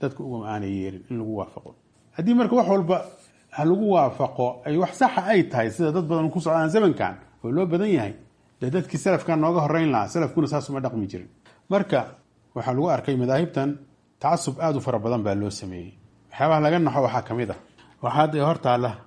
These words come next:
risaalo la yiraahdo loo bixiyey, "هل المسلم ملزم باتباع مذهب معين من المذاهب الأربعة؟" yani, qofka muslimka muqasab bay ku tahay inuu madhab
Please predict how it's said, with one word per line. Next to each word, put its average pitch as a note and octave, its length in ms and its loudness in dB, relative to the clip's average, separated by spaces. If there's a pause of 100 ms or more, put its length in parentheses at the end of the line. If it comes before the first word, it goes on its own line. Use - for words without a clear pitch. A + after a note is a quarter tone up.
(220)
risaalo C#3 300 0
la C#3+ 100 0
yiraahdo G#2+ 380 -2
loo C#3 140 -2
bixiyey, A2 360 -4 (440)
"هل C3+ 160 -2
المسلم D3 400 0 (400)
ملزم C#3+ 380 2
باتباع B2+ 380 0
مذهب C3 320 0
معين C#3+ 400 0 (120)
من A#2 100 -2
المذاهب A2+ 320 0
الأربعة؟" F#2+ 360 -6 (440)
yani, G#2 160 -6
qofka B2+ 280 -6
muslimka B2 400 -4
muqasab A#2 480 -4
bay B2 100 -2
ku C#3 120 -6
tahay A2+ 360 -6
inuu A#2+ 120 -4
madhab B2 260 -2